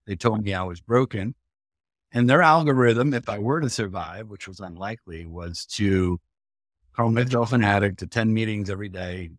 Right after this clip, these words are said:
and, and not ever, you know, grow from there. That was, like, their algorithm. I didn't like it. So that was rehabilitation, which means to restore something back to its original condition.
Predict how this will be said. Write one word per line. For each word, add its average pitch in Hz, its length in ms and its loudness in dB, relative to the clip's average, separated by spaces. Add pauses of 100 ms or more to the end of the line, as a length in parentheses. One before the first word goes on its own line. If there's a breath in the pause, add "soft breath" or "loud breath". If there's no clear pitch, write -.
(120)
and, 92 500 -6 (920)
and 104 160 -2
not 107 260 0 (260)
ever, 113 360 2 (320)
you 117 80 0
know, 104 100 2
grow 110 300 2
from 85 180 -4
there. 82 160 -6
That 101 100 -6
was, 104 140 -8
like, 98 140 -8
their 98 160 -6
algorithm. 117 320 -2
I 120 60 0
didn't 101 160 -4
like 123 200 0
it. 190 160 0 (440)
So 110 240 -12
that 123 120 0
was 117 120 -2
rehabilitation, 123 960 0 (500)
which 104 180 -10
means 120 240 0
to 120 120 0
restore 117 420 0
something 110 460 -4
back 104 300 0
to 104 160 -2
its 92 140 -6
original 101 400 -8
condition. 95 760 -2